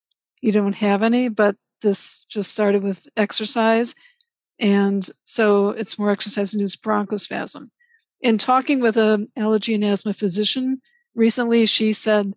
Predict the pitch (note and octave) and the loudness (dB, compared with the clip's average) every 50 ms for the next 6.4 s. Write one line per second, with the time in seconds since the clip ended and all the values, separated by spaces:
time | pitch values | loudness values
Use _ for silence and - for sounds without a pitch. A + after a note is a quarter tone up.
0 | _ _ - _ _ _ _ A#3+ A3+ G#3+ - A#3+ A3+ G#3+ G#3 G#3+ G#3+ G#3+ G3 G#3 | _ _ -20 _ _ _ _ 0 0 2 2 2 2 4 4 4 4 4 2 2
1 | G3+ G3+ - - G3+ G3+ G3+ - G#3 G3 - - G3+ G3+ G3 F#3+ G3 G#3 G#3 G#3+ | 0 0 -2 0 -2 -2 -2 -2 -4 -6 -4 -6 -6 -6 -6 -8 -10 -8 -2 0
2 | G#3+ G#3+ G#3+ G#3+ G#3 G#3 G#3 G3+ - - _ _ _ _ _ _ _ _ _ _ | 4 4 6 6 6 4 4 2 0 -4 _ _ _ _ _ _ _ _ _ _
3 | _ - A3 G3+ G3+ F#3+ G3 G3 G3 F3+ E3+ G#3 G3 G3+ A#3 C#4 D#4+ D4+ - _ | _ 0 0 2 2 2 2 2 0 0 0 0 0 2 2 0 0 -2 -8 _
4 | _ _ _ _ _ _ _ _ _ _ _ A3 G3+ G3+ G3 F#3+ - G#3+ G3+ F#3+ | _ _ _ _ _ _ _ _ _ _ _ 0 2 2 4 4 2 0 0 -2
5 | F#3+ F3 - - - - - _ _ _ _ _ _ - - G#3+ G3 F#3 G3+ G3 | -2 -2 -2 -2 -2 -4 -8 _ _ _ _ _ _ -6 -4 -2 -2 0 -2 -4
6 | - - - - - - - - | -4 -6 -8 -8 -8 -8 -8 -12